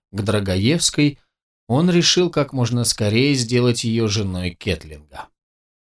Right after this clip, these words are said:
Но ответ, который он несколько дней спустя получил от Скшетузского,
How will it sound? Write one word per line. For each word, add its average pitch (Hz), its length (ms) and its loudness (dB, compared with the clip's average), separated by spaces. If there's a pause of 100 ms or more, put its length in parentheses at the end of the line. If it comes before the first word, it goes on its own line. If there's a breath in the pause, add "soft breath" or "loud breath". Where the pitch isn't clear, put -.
(680)
Но 110 100 0
ответ, 127 320 2
который 127 380 0
он 131 260 0
несколько 127 560 0
дней 117 240 2
спустя 113 480 -2
получил 110 540 -2
от 101 240 -4
Скшетузского, 98 1000 -4